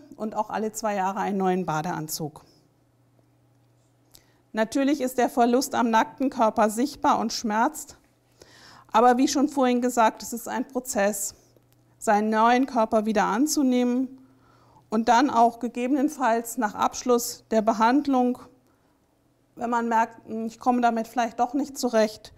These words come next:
dass man auch über einen Brustaufbau wieder neu nachdenken kann. Auch die Sexualität in der, bei der,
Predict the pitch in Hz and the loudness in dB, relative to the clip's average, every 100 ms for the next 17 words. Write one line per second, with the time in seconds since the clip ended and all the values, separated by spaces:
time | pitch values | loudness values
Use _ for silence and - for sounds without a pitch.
0 | _ - - - - 226 208 208 220 220 | _ -20 -14 -12 -6 -2 0 0 0 0
1 | 208 220 226 240 - 202 220 - - 220 | 0 -4 -4 -6 -2 0 0 -4 0 2
2 | 208 202 - 196 208 202 196 196 196 165 | 4 0 -4 -2 0 0 -2 -2 -2 -4
3 | 170 - 185 - 185 - 170 156 160 _ | -6 -8 -8 -8 -14 -10 -8 -8 -12 _
4 | _ _ _ _ _ _ _ _ _ _ | _ _ _ _ _ _ _ _ _ _
5 | _ _ _ _ _ _ _ _ _ _ | _ _ _ _ _ _ _ _ _ _
6 | _ _ _ 240 240 233 262 220 - 220 | _ _ _ -4 -4 -6 -6 -8 -6 -4
7 | 208 214 - 262 262 240 226 214 208 214 | -4 -6 -6 -8 -6 -6 -2 0 0 -2
8 | 220 214 | -2 -2